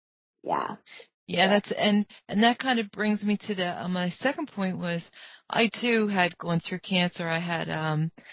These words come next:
Speaker 2: uh, uterine and cervical cancer, and, and I had very mild form of, uh, chemotherapy, but the radiation was the, the devastating part, and I had the seeds, and I'm sure you know what that is. And,
Speaker 1: Yeah.
Speaker 2: um, I can just imagine what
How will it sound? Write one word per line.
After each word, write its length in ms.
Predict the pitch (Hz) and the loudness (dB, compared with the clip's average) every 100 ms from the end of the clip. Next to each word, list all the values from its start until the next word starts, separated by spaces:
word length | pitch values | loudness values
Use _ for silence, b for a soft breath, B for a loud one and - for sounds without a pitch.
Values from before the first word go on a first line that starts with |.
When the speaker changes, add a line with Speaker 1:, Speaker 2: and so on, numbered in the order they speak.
| B B - | B B -8
Speaker 2:
uh, 220 | - 156 | -6 -4
uterine 720 | 165 160 196 190 185 180 175 | -4 0 2 2 6 6 6
and 340 | - - 165 - | 2 2 2 4
cervical 540 | 185 175 175 - 165 | 2 2 0 -6 -8
cancer, 440 | - 170 160 170 | 2 2 4 0
and, 220 | 160 160 - | 2 0 2
and 120 | 151 | 4
I 80 | 170 | 4
had 260 | 185 175 156 | 4 2 2
very 260 | 170 185 | 4 4
mild 360 | 180 170 165 165 - | 4 6 4 2 -2
form 320 | 160 156 156 | -4 -2 -2
of, 180 | 156 151 - | -4 -6 -6
uh, 240 | 151 151 156 | -4 -4 -6
chemotherapy, 1000 | - 175 165 - 160 170 170 160 160 165 B B B B - | -4 2 2 0 2 2 0 -2 -4 -6 B B B B -2
but 140 | 180 | -2
the 100 | 170 | 0
radiation 1120 | 139 160 170 147 147 202 - 170 151 147 160 - | 2 4 4 4 6 6 4 2 -2 -4 -6 -8
was 180 | 165 156 - | -10 -10 -10
the, 100 | 156 _ | -14 _
the 120 | 156 151 | -10 -6
devastating 760 | - 180 190 185 - 156 147 147 | 2 2 2 -2 -6 -6 -6 -8
part, 380 | - 160 151 - | -10 -8 -8 -2
and 80 | 170 | 0
I 40 | |
had 240 | 180 165 | 2 2
the 80 | 170 | -2
seeds, 640 | 160 - 170 170 160 - | -10 -10 -10 -8 -10 -10
and 100 | 147 | -8
I'm 80 | 156 | -6
sure 240 | 151 - 160 | -6 -8 -8
you 140 | 147 | -8
know 100 | 143 | -10
what 140 | 127 | -10
that 220 | - 147 - | -10 -8 -6
is. 280 | - 175 - B B B B - | -8 -12 -18 B B B B 0
And, 280 | - 175 170 | 4 6 6
Speaker 1:
Yeah. 200 | 165 165 | 4 4
Speaker 2:
um, 200 | 165 - | 2 -2
I 120 | 190 180 | -4 2
can 160 | 233 | 4
just 240 | 190 185 185 | 4 0 -2
imagine 600 | 131 123 180 185 185 | 2 2 4 2 2
what 140 | 165 | 0